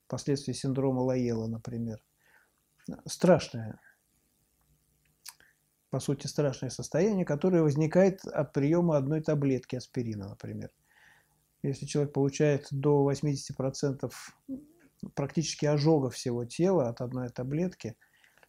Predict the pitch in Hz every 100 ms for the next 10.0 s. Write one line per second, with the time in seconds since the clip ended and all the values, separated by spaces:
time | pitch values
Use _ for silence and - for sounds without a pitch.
0 | _ _ - 139 143 143 151 139 - -
1 | _ 139 143 143 135 139 165 - 135 -
2 | 117 120 _ - 151 143 143 143 139 147
3 | 143 131 139 156 165 143 123 123 135 135
4 | - 131 127 151 135 131 131 _ 135 127
5 | - 131 - 131 - 139 120 - - -
6 | - 127 117 - - 131 131 147 165 -
7 | - - _ _ _ - - - _ _
8 | _ _ _ _ _ _ _ 147 147 175
9 | 160 156 151 143 165 151 151 147 147